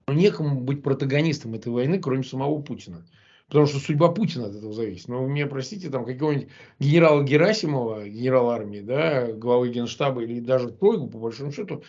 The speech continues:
судьба вот в физическом смысле не зависит. Ушли на пенсию отдыхать. Ну, так им, они так считают.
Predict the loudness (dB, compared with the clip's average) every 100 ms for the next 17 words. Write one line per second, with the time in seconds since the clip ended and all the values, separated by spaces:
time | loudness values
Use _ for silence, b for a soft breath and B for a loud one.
0 | B 0 2 4 4 2 0 -4 -6 -8
1 | -6 -4 -8 -12 -16 -14 -12 -10 -8 -6
2 | -6 -8 -14 b b b _ -8 -2 0
3 | 0 0 -2 0 -2 -2 -2 -2 -2 0
4 | -2 -2 -4 -4 -2 -6 -8 -12 -12 -16
5 | -16 -18